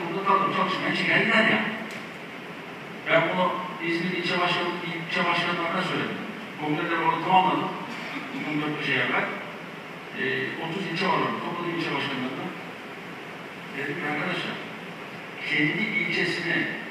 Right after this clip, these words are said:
iki bin on dörtte kazanamayacağım diye ilçe başkanı varsa önce bakın herkesin de beyaz kağıttan istifa etsin." Çünkü kazanacağına inanmayan insanda çalışamaz.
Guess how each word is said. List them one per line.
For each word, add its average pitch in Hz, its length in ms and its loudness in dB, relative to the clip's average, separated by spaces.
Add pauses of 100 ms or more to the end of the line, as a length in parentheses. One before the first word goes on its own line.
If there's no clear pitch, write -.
(400)
iki 160 220 -6
bin 190 120 0 (140)
on 196 120 2 (100)
dörtte - 280 0 (120)
kazanamayacağım 180 720 2
diye 151 180 4
ilçe 175 320 2
başkanı 175 340 2
varsa - 420 6 (760)
önce 185 280 2
bakın 175 200 0
herkesin 185 480 4
de 160 60 0
beyaz 165 280 4
kağıttan 160 340 2
istifa - 240 -2
etsin." - 240 -2 (1900)
Çünkü - 540 4 (600)
kazanacağına 220 640 8
inanmayan 220 600 8
insanda 208 320 6
çalışamaz. 196 500 8